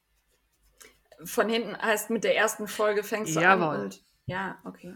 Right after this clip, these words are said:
Speaker 1: Okay. Bauen die denn aufeinander an? Nee.
Speaker 2: Nee, das ist immer eine
Speaker 1: Also,
Speaker 2: abgeschlossene,
Speaker 1: ja.
Speaker 2: irgendwie, da kommt Champagner her und das ist mit der
Speaker 1: Ah,
Speaker 2: Person
Speaker 1: okay.
Speaker 2: passiert und das war da.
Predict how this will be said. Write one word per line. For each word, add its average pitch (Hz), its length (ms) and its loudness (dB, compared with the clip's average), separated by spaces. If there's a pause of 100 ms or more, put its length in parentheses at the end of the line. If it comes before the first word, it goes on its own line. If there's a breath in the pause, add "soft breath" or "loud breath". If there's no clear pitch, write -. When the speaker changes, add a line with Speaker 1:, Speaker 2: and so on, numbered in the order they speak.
(840 loud breath)
Speaker 1:
Okay. - 200 -20
Bauen 226 300 6
die 196 80 -4
denn 190 220 0
aufeinander 190 400 -2
an? 196 100 -4
Nee. 175 220 -2
Speaker 2:
Nee, 196 280 10
das 190 200 0
ist 190 80 -4
immer 247 160 2
eine 247 120 6
Speaker 1:
Also, 185 120 6
Speaker 2:
abgeschlossene, 233 600 2
Speaker 1:
ja. 220 260 6
Speaker 2:
irgendwie, 202 500 0
da 190 120 4
kommt 190 240 -4
Champagner 208 480 -2
her 202 320 0
und 175 160 -8
das 185 140 -8
ist 180 140 -10
mit 175 180 -8
der 196 120 -4
Speaker 1:
Ah, - 20 -14
Speaker 2:
Person 180 240 -2
Speaker 1:
okay. 185 80 -8
Speaker 2:
passiert 180 420 -2
und 165 180 -10
das 175 200 -10
war 160 100 -6
da. 180 420 -4